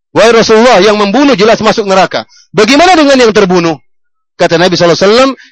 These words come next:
"Innahu kana harisan ala qatli sahibihi." Yang terbunuh tadi ingin bunuh,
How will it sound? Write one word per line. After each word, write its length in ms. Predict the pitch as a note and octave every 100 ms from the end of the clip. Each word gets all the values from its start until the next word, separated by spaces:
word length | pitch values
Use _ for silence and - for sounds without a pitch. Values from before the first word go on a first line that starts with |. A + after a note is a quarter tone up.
| -
"Innahu 400 | G3+ G3+ F#3 E3+
kana 320 | - C4 B3+ F3+
harisan 560 | F3+ C#4 D4+ D#4+ D#4 - _
ala 240 | F3 F#3+
qatli 320 | F3 A#3+ G3+
sahibihi." 880 | F3+ F3+ C#3+ B2+ B2 A2+ - _ _
Yang 160 | E3 G#3+
terbunuh 400 | G#3 G3 D#4 D#4+
tadi 240 | C#4 C#4+
ingin 240 | D4 C#4 B3+
bunuh, 400 | D#4+ C#4+ G#3+